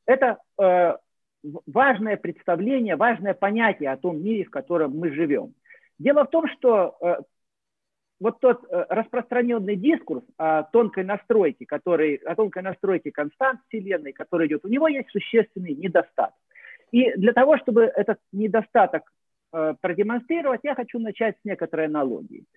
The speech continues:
Представьте себе, э, некоторое племя дикарей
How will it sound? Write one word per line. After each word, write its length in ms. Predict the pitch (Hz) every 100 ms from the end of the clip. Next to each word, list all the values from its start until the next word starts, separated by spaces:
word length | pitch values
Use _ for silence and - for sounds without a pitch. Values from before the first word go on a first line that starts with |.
| _ - _
Представьте 540 | 220 208 339 311 294 226
себе, 360 | 233 160 139 - _ _ _ _ _
э, 220 | 156 160 165
некоторое 840 | 277 277 247 233 208 180 160 131 _ _ -
племя 320 | 240 269 220
дикарей 640 | 160 220 202 143 - 156